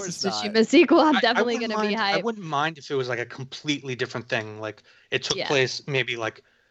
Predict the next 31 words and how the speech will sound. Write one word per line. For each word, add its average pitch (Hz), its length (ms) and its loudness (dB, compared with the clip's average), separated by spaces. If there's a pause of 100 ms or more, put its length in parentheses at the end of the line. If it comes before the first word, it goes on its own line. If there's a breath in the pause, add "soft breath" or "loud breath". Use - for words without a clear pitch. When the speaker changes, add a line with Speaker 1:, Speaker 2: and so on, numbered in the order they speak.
(120)
Speaker 3:
somewhere 131 300 0
else, 110 140 -2
like 113 100 -12
mainland 143 500 -2
Japan 131 480 -2
or 110 320 -4
Okinawa 120 680 2
or 110 40 -4
somewhere 123 420 0
else, 113 480 -2 (460 soft breath)
Speaker 1:
Yeah. 277 160 0
Speaker 3:
and 123 160 0
it 120 40 0
was 120 120 0
a 120 60 -2
completely 151 480 -6
different 143 320 -6
character, 117 640 0
maybe 123 580 -4 (840)
somewhere 139 420 0
in 135 100 -2
the 120 60 -6
fu-, 135 160 -8
like, 120 180 -6
a 113 60 -4
hundred 139 320 -4
years 131 200 0
Speaker 2:
What - 60 -4
Speaker 3:
in 127 60 -4
Speaker 2:
if 107 40 -8
Speaker 3:
the - 40 -8